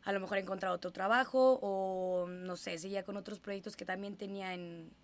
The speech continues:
en puerta o me iba por este lado y a lo mejor, no sé, dedicarle cierto tiempo al, al tema del, del fitness o del entrenamiento o de dar clases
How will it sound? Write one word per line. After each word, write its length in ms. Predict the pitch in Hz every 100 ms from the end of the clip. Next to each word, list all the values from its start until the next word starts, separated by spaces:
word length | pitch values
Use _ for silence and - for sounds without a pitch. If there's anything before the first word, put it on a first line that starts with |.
| -
en 120 | 175
puerta 380 | 208 208 - 277 - - - - - - _
o 340 | 277 294 302 - _ _
me 280 | - 208 196
iba 200 | 202 196
por 140 | 190 202
este 200 | 202 262
lado 360 | 269 262 277 - _ _ _ _
y 180 | 226 220
a 60 | 208
lo 100 | 214
mejor, 680 | 226 220 262 262 269 277
no 260 | 269 247 214
sé, 920 | 208 202 196 190 180 170 170 170 165 - - - - - - -
dedicarle 680 | 202 202 208 202 220 233 233
cierto 320 | 240 214 233
tiempo 340 | 226 226 220
al, 560 | 214 190 190 185 180 175
al 180 | 175 175
tema 280 | 196 202 208
del, 540 | 208 202 196 196 190
del 160 | 180 170
fitness 420 | 254 208 214 208
o 100 | 180
del 320 | 170 165 160
entrenamiento 800 | 165 170 185 185 196 202 202 202
o 60 | 175
de 240 | 156 156
dar 200 | 175 175
clases 480 | - 233 220 226